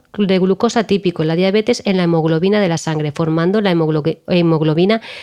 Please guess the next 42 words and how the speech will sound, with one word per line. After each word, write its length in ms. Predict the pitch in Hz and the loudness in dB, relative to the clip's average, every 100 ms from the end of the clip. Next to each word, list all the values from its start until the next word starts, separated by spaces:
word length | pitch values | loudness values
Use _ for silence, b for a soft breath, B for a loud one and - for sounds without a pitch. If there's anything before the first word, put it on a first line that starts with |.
| B | B
glicosilada, 800 | 175 175 170 160 160 156 135 127 _ | -2 0 0 -2 -2 -2 -2 -6 _
responsable 720 | - 180 - 147 139 190 202 226 | -4 -2 -2 -6 -2 -2 0 0
de 80 | |
la 120 | 170 160 | 2 2
microangionopatía, 1300 | 170 170 160 151 - 160 151 143 135 180 202 294 311 | 0 0 -2 -2 -2 -2 -2 -2 -4 -2 -2 -2 -8
ya 100 | 139 | -14
estamos 420 | 135 139 135 135 | -8 -4 -4 -2
ahí, 120 | 147 139 | -2 -2
de, 260 | 131 113 | -2 -4
y 120 | - 190 | -2 -2
de 140 | 196 | 0
la 120 | 175 | 0
nefropatía. 840 | 160 165 - 156 139 139 151 127 - | 0 0 -2 -4 -4 -6 -6 -8 -14
O 80 | - | -10
sea, 220 | - 123 - | -8 -8 -6
ya 340 | 175 190 214 - | 0 0 0 -4
vemos 600 | 170 208 233 285 - - B B B B B B _ | -2 0 0 -2 -4 -12 B B B B B B _
que 260 | - 220 233 | 2 4 2
esto 320 | - - 269 | 0 0 2
ya 240 | 208 190 | 2 2
es 120 | 185 | 2
una 180 | 202 196 | 0 0
flema 300 | 180 180 165 | 0 -2 -2
que 140 | 185 175 | -2 -2
se 140 | 160 | -2
deposita 560 | 156 147 156 220 214 214 | -4 -4 -2 -2 0 2
y 140 | 175 | 2
ahí 280 | 160 190 180 | 2 0 0
ya 280 | 160 151 156 | 0 0 -2
es 300 | 196 - - - - | -4 -8 -18 -20 -6
tema 500 | 151 180 196 180 160 | -2 0 0 0 -2
que 80 | 180 | 0
luego 180 | 165 175 | 0 0
dices, 220 | 165 - | -2 -6
"Ostras, 500 | 202 - 262 240 - | -6 -4 -2 -2 -4
me 60 | 202 | -6
han 80 | |
salido 440 | 208 247 262 262 233 | -4 -4 0 0 0
piedras 240 | 214 190 | 0 -2
en 100 | 180 | -2
el 140 | 180 165 | -2 -2
riñón". 380 | 160 170 214 | -2 -2 -2